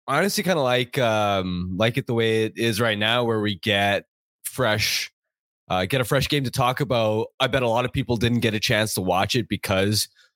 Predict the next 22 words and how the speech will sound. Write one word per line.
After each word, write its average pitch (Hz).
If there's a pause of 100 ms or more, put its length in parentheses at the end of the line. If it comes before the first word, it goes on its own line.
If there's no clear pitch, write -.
(320)
of, 110
uh, 107
the 113
ten 123
A 117
M 113
lo-, 113 (160)
local 110
start 113
here 110
in 110
Vancouver. 113 (240)
But 143
I 143
will 196
say, 117 (580)
it's 139
funny, 151
about 139
a 131
week 127
ago 113